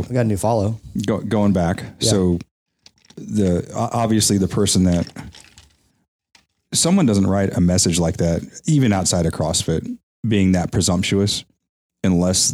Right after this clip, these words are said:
Speaker 2: that type of behavior is allowed to be nurtured or been allowed. Um, same thing with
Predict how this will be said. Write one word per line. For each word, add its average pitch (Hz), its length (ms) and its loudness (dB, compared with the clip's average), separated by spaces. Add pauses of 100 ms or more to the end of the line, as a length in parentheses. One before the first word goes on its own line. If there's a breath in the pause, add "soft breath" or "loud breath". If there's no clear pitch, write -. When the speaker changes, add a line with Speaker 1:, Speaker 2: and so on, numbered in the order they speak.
Speaker 2:
that 92 360 -2
type 90 260 -2
of 82 160 0
behavior 85 420 0
is 82 140 0
allowed 80 400 0
to 87 160 -2
be 80 240 0
nurtured 87 600 0 (320)
or 90 120 -2
been 82 160 0
allowed. 127 520 -2 (600 loud breath)
Um, 87 280 2
same 98 180 2
thing 92 280 2
with 87 380 0